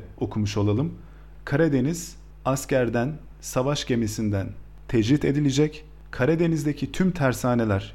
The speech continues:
ister Türk tersanesi olsun, ister Rus tersanesi olsun,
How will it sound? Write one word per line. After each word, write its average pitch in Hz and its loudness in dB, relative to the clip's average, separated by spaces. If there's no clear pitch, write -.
ister 156 -4
Türk 170 -4
tersanesi 156 2
olsun, 156 -2
ister 139 -2
Rus 139 0
tersanesi 117 2
olsun, 127 0